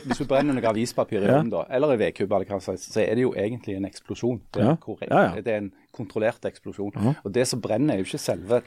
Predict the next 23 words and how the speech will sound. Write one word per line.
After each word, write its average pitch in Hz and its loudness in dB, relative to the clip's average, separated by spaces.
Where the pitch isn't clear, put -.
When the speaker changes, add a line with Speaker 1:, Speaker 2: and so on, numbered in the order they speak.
Speaker 1:
treet. 123 -2
Speaker 2:
Nei. 135 0
Speaker 1:
Det 110 2
er 104 2
de 110 -2
gassene 117 0
som 98 -2
blir 98 -2
utskilt 117 -4
av 95 -6
treet 98 2
når 90 -6
det 87 -10
blir 90 -4
varmt 90 -4
opp. - -8
Speaker 2:
Oksygen 117 4
blant 90 0
annet, 87 -4
sant? 165 2
Speaker 1:
Ja, 170 0
forskjellige 110 -2
gasser, - -2